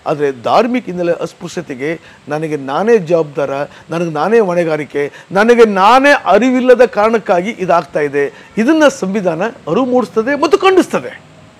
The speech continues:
ಈ ಅರಿವು ಮೂಡಿಸುವ ಅಂಶವೂ ಗೊತ್ತಿಲ್ಲ, ಯಾಕೆ ಖಂಡಿಸ್ತದೆ ಅಂತ ಗೊತ್ತಿಲ್ಲ. ಯಾಕಂದ್ರೆ ನನಗೆ ಗೊತ್ತಿರೋದು ಎರಡು ಸಾವಿರ ವರ್ಷದ ಸಾಂಪ್ರದಾಯಿಕ ಪುರಾಣ,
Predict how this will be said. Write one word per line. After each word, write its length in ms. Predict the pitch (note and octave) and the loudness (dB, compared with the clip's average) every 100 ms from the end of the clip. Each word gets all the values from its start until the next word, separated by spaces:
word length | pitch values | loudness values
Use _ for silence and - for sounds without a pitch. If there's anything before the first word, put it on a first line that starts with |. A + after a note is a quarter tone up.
| - - - - - - | -20 -20 -20 -20 -10 2
ಈ 40 | |
ಅರಿವು 300 | C4 G#3 E4 D#4+ | 4 8 6 6
ಮೂಡಿಸುವ 300 | D#4 C#4 C#4+ C#4+ D4+ C#4 - | 2 4 6 8 6 4 0
ಅಂಶವೂ 440 | B3+ B3+ C4 D#4+ | -2 -2 0 2
ಗೊತ್ತಿಲ್ಲ, 380 | A#3+ B3+ G3 E3 F#3 F#3+ - _ G#3 | 2 0 0 0 0 -2 -10 _ 2
ಯಾಕೆ 220 | B3+ - | 2 2
ಖಂಡಿಸ್ತದೆ 420 | B3 C#4 - C4 | -2 -2 -2 -2
ಅಂತ 140 | B3 | 0
ಗೊತ್ತಿಲ್ಲ. 360 | C4+ G#3+ - E3+ D#3+ D#3 - | 0 -2 -2 -2 -2 -4 -2
ಯಾಕಂದ್ರೆ 260 | G#3 G#3 F#3+ | 0 0 -2
ನನಗೆ 220 | F#3+ B3 | -2 -2
ಗೊತ್ತಿರೋದು 520 | D#3+ - E3+ E3+ F3 - D#3+ | -4 -4 -4 -4 -6 -2 4
ಎರಡು 220 | B3 C4 | 6 4
ಸಾವಿರ 380 | F#3 G#3+ B3+ G#3+ | 2 4 4 4
ವರ್ಷದ 320 | F3+ E3+ F#3+ - | 0 -4 -6 -4
ಸಾಂಪ್ರದಾಯಿಕ 600 | F#3+ G3 F3+ E3+ D#3+ F3+ | -4 -2 0 0 -2 -6
ಪುರಾಣ, 300 | D3+ C#3+ | -8 -8